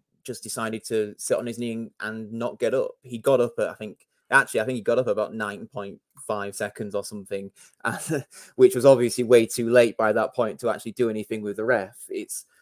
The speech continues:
one of those little quiet quitting sort of things when you say, "Oh, I got up," but actually, no, you didn't get up. You really just left it way too late. Um, and I think it, it does show, uh,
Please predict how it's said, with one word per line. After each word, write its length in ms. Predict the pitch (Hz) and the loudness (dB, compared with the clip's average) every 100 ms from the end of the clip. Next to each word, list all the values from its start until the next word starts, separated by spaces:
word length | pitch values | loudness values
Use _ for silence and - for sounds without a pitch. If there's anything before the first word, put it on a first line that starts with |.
| _ | _
one 140 | 131 127 | 0 2
of 80 | |
those 200 | 113 110 | 2 0
little 180 | 117 95 | 0 -4
quiet 380 | - 123 107 - | 0 0 0 -2
quitting 340 | - 127 113 | 0 0 -2
sort 240 | 113 110 90 | -4 -2 -2
of 60 | |
things 160 | 104 104 | -6 -8
when 100 | 107 | -8
you 60 | 104 | -4
say, 120 | 107 | -2
"Oh, 240 | 156 196 202 | -2 -4 -2
I 60 | |
got 180 | 190 175 | 2 2
up," 180 | 170 - - | 2 0 0
but 200 | 131 - | 0 0
actually, 320 | 101 - 110 | -10 -10 -12
no, 140 | 101 92 | -12 -12
you 100 | 95 | -10
didn't 260 | - - | -12 -8
get 160 | 82 76 | -6 -6
up. 180 | - - - | -6 -10 -12
You 400 | - 101 104 - _ _ 120 | -10 -10 -12 -18 _ _ -12
really 360 | 117 107 92 | -6 -4 -4
just 280 | 92 92 - 139 | -8 -12 -14 -10
left 260 | 101 95 - | -10 -10 -12
it 140 | - | -2
way 160 | 110 95 | -2 -2
too 220 | - 98 | -8 -6
late. 340 | 98 92 95 _ _ _ _ - | -4 -4 -6 _ _ _ _ 0
Um, 320 | 113 107 110 _ _ | 2 2 -2 _ _
and 120 | - 131 | 0 0
I 40 | |
think 200 | 160 143 | 0 -4
it, 100 | - | -8
it 360 | - 120 160 139 | -10 -4 -2 4
does 200 | 143 139 | 4 4
show, 500 | - 135 120 107 - _ - | 8 10 10 6 -2 _ 0
uh, 200 | 107 | 0